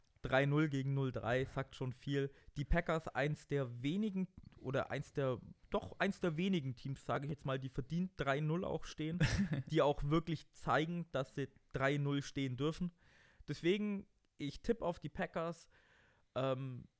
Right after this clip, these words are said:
Speaker 1: das könnte aber tatsächlicherweise jetzt in Woche vier so ein kleines Trap-Game werden, wenn sich die Falcons ein bisschen zusammenreißen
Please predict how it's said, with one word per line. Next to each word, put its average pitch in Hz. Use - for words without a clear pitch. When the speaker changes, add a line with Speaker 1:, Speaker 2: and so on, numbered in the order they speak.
Speaker 1:
das -
könnte 226
aber 190
tatsächlicherweise 202
jetzt 196
in 165
Woche 180
vier 208
so -
ein 156
kleines 220
Trap-Game 220
werden, 220
wenn 165
sich 196
die 202
Falcons 214
ein 202
bisschen 208
zusammenreißen 233